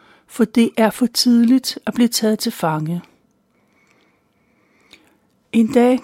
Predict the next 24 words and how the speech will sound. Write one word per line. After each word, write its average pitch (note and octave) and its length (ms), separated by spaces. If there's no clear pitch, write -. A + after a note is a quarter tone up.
går A3+ 140
der A#3 120
rygte G#3+ 520
om, G#3 280
at A3 240
Jesus A3 400
igen A#3+ 460
er B3 100
på A#3 160
vej G3 360
til A3 180
Jerusalem. F3 640
Og A#3+ 120
folk, B3+ 400
de B3+ 80
stimler B3 440
sammen A#3+ 560
for - 140
at - 60
få - 120
et A3+ 200
glimt A#3+ 440
af F#3+ 140
ham. F3+ 340